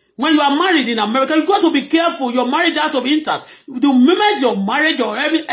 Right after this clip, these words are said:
everything about your relationship is falling apart, it's what probably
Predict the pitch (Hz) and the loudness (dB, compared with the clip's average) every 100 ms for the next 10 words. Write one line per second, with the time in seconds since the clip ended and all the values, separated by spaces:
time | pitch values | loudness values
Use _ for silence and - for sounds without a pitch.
0 | 311 311 - - - 330 339 285 247 247 | -2 -4 -8 -14 -6 -2 2 2 2 2
1 | 262 233 208 294 277 196 185 190 - 294 | 0 -2 -2 -2 -2 -6 -10 -12 -4 -2
2 | 277 185 - 208 - - _ - 262 311 | -2 -4 -4 -6 -8 -18 _ -6 -4 -2
3 | 349 349 - _ 381 415 269 196 190 196 | -2 -4 -14 _ -2 0 0 -2 -8 -14